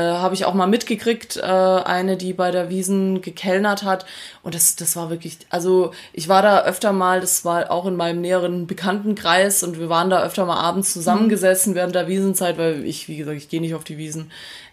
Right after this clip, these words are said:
Speaker 1: Und, ähm, da war eine da, die dort gearbeitet hat. Klar, Geld, hm, aber du, die sah nach den zwei Wochen aus. Also das war wirklich, die war so fertig, aber wirklich mit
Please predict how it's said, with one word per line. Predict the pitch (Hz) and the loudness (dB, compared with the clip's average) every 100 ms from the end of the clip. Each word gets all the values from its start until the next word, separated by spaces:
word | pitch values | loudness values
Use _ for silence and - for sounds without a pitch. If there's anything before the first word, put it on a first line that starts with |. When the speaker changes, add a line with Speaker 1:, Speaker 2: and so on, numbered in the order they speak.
| - | -4
Speaker 1:
Und, | 170 170 170 - | 0 2 0 -2
ähm, | 165 160 160 160 156 | 0 0 0 -4 -4
da | 160 156 | -2 0
war | 160 180 180 - | 4 4 4 2
eine | 170 180 180 180 | 0 0 0 0
da, | 170 160 190 220 | 0 4 4 2
die | 180 180 | -2 -6
dort | 175 - | -6 -6
gearbeitet | - 156 185 208 208 190 | -4 -2 2 2 0 -4
hat. | 202 190 - - | -4 -4 -8 -12
Klar, | - 165 208 269 - - | 0 4 4 4 -2 0
Geld, | 175 208 262 - - | 4 4 2 -4 -8
hm, | 170 208 359 - - - - - _ | -4 -2 -2 -8 -20 -20 -20 -20 _
aber | 185 202 208 196 190 | 4 4 6 4 2
du, | 190 190 | 0 -6
die | 175 185 | -4 -4
sah | 185 180 | -4 -4
nach | 175 175 | -6 -6
den | 185 165 | -8 -8
zwei | - 170 165 | -6 -8 -10
Wochen | 160 - 160 - - | -12 -12 -12 -14 -10
aus. | 190 180 156 - - | -6 -6 -4 -4 -2
Also | 170 175 | -4 -2
das | 185 196 | -2 -2
war | 190 202 | -4 -4
wirklich, | 208 | -8
die | - 196 | -6 -6
war | 196 | -2
so | 202 - 262 269 | 2 2 2 -4
fertig, | - - 262 226 - 190 185 - | -8 -2 2 2 2 0 0 -2
aber | 202 214 233 | 0 0 0
wirklich | 262 208 | -2 2
mit | 226 220 | 0 0